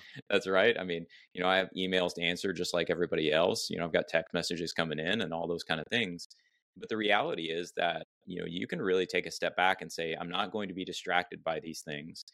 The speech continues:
and I'm not going to conform to the conventions that most of us conform to." I don't really feel the urge to, anymore to text someone back right when I get a text.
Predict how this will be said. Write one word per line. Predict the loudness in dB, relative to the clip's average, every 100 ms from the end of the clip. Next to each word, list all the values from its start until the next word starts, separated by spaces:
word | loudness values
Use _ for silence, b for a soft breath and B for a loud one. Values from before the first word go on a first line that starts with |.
| B B -2
and | 2
I'm | 4
not | 4 4
going | 2 0
to | -2
conform | -6 -8 -2 0 2 0
to | -6
the | -6
conventions | -6 -2 2 2 0 -6 -8 -6 0
that | 2 0 _
most | -4 4 4 6
of | 2 2
us | -2
conform | -2 -4 0 0 -2
to." | -6 -10 _ _ _ _ _ _ _
I | 0
don't | 0 -2 -2
really | 2 4 4
feel | 2 2 4 4
the | 4 2
urge | 2 2 0 -4
to, | -4
anymore | -2 -2 0 -2 -4 -6
to | -8 -8 0
text | 0 0 -6
someone | -6 -6
back | 0 2 2
right | 0 -2 -2
when | -6
I |
get | -2
a | -2
text. | 0 -2 -2 -18